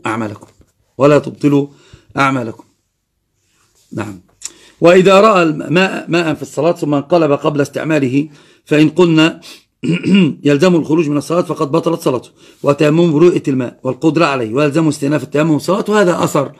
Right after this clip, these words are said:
على ما قلنا في القول الأول الذي رجحه الحنابلة في هذا الباب، والرواية، الرواية الأخرى هي يوافق فيها الجمهور ضعفوها. وإن قلنا لا تبطل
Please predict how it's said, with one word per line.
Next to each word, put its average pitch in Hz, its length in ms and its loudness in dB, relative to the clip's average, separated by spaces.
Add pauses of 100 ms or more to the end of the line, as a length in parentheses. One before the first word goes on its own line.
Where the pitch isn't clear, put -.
(280)
على 139 160 2
ما 135 80 -2
قلنا 185 260 0
في 139 60 -10
القول 143 260 -4
الأول 147 400 2 (320)
الذي 139 200 0
رجحه 131 560 -2 (160)
الحنابلة 123 480 -2
في 131 140 -2
هذا 131 120 -2
الباب، 139 320 0 (260)
والرواية، 160 340 2
الرواية 165 200 2
الأخرى 156 360 -2
هي 151 320 0
يوافق 151 480 0
فيها 175 160 0
الجمهور 147 480 -4 (400)
ضعفوها. 107 420 -4
وإن 151 180 0
قلنا 196 320 2
لا 190 100 2
تبطل 180 500 -2